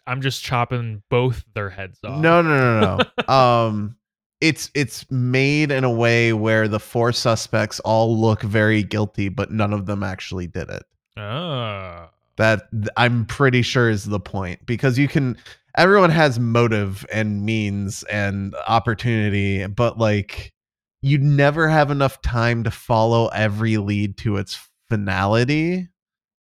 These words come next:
Speaker 2: And you kinda are just stuck with, "Well, I, I don't know who did it, so I'm gonna guess." And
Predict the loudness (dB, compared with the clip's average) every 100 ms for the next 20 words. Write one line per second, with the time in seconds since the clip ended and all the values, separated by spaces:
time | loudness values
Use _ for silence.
0 | 0 2 4 4 4 2 2 4 6 4
1 | 2 0 -2 -4 0 0 0 -2 0 0
2 | 0 2 6 6 6 6 4 0 0 2
3 | 4 4 4 2 2 0 2 2 4 4
4 | 2 2 0 2 0 0 -4 -6 0 2
5 | 4 2 0 0 0 0 2 4 6 4
6 | 2 -6 -10 -14 -20 -20 _ 0 2 2
7 | 2 0 -4 -10